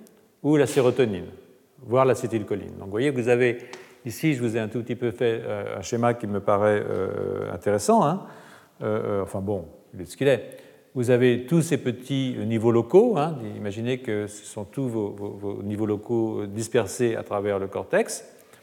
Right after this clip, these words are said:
Euh, donc je dis, une mutation qui va aller bloquer ça là, il va le bloquer partout ici, donc vous pouvez avoir une mutation qui va agir à tous les niveaux locaux séparément, mais en même temps, vous pouvez avoir des modifications de vos systèmes qu'on va appeler systèmes d'entre-deux, hein,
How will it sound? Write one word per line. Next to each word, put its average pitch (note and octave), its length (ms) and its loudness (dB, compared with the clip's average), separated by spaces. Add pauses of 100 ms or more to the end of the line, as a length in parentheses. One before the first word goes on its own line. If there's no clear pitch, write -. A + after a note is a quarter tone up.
(640)
Euh, G#2 320 -2
donc A#2 180 -2 (180)
je A2+ 60 -2
dis, F3 160 2
une D3 140 2
mutation C#3+ 500 2
qui B2+ 120 -6
va A2+ 80 4
aller A2 120 2
bloquer A#2 320 0
ça A#2 160 0
là, B2 140 4
il A2 60 4
va G#2 60 2
le G2 60 -4
bloquer G#2 240 -2
partout G#2 280 -2
ici, A2+ 240 -2
donc G#2+ 160 -4
vous G2+ 80 -8
pouvez A2+ 200 2
avoir A2+ 420 2 (640)
une D3+ 160 4
mutation C#3 500 0
qui A#2+ 120 -6
va A2+ 100 4
agir A2+ 220 0
à A2+ 80 0
tous F3 140 0
les D#3+ 100 2
niveaux C3+ 240 2
locaux B2+ 260 2
séparément, A#2 600 -2
mais D3+ 80 0
en B2+ 40 2
même B2 200 0
temps, F#3 220 4
vous G3+ 60 -4
pouvez C#3+ 160 6
avoir B2 680 4
des C3 120 0
modifications C3 760 0
de A#2 100 0
vos A#2 140 -2
systèmes A2+ 560 -2 (640)
qu'on G#2 80 -10
va G#2 100 4
appeler G#2+ 200 0
systèmes A2 320 -4
d'entre-deux, B2+ 720 0 (100)
hein, B2 220 -8